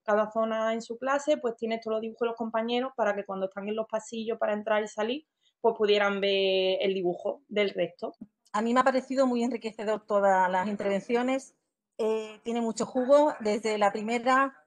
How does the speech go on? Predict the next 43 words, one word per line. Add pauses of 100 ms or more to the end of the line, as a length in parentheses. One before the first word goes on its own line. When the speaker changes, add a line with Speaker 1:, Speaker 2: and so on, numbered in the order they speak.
(360)
Speaker 2:
eh,
destacar,
eh, (100)
un
rayo
de
luz,
que,
que
Muse
es
un
rayo
de
luz. (600)
Eh,
luego
también
me
ha
gustado
mucho (420)
que,
que, (180)
que
Muse
se
hace
con
los
ojos,
con
el
alma
y
con
el
espíritu. (800)
Eh,
también
trabajar
en
proyectos.